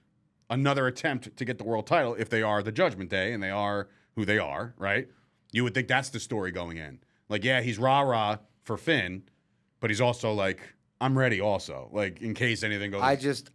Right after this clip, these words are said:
Speaker 2: I
Speaker 1: south.
Speaker 2: just hope they don't have him cash in right away.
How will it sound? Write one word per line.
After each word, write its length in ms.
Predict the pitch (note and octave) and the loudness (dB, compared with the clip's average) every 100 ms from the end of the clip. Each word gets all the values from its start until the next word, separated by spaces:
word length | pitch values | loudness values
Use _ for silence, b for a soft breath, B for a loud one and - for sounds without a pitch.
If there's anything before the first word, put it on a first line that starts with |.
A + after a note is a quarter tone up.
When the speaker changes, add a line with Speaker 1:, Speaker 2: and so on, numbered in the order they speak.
| - | -2
Speaker 2:
I 200 | B2 C3 | 0 2
Speaker 1:
south. 100 | A2 | 0
Speaker 2:
just 280 | B2 - - - - | -2 -8 -14 -20 -20
hope 440 | - A2+ G#2 - - - _ _ _ _ _ _ | -10 -8 -8 -14 -20 -20 _ _ _ _ _ _
they 100 | A2 | -10
don't 160 | G#2 G2+ | -8 -8
have 220 | G#2 F#2+ | -8 -8
him 160 | F#2+ F#2 | -10 -12
cash 400 | - G2 F2 - | -12 -12 -12 -16
in 280 | F#2 E2+ E2 _ _ _ | -16 -16 -20 _ _ _
right 160 | E2+ D2 | -18 -18
away. 260 | C#2+ C2+ | -20 -20